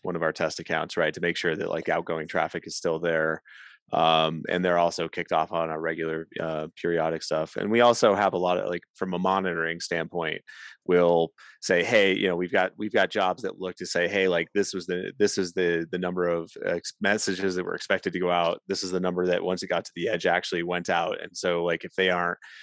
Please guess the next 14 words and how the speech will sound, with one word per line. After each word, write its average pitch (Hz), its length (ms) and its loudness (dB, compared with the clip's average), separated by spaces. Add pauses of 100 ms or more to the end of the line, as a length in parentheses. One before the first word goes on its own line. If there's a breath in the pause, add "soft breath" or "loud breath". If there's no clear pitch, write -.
(140 loud breath)
consistent 101 500 2
within 87 280 -2
a 85 100 -4
certain 85 260 -2
period 85 280 0
of 82 80 -4
time, 87 400 0
our 80 200 0
on-call 82 300 0
engineer 82 320 -6
will 80 60 -6
get 82 120 -2
alerted, 80 460 -2 (540 loud breath)
um, 78 500 0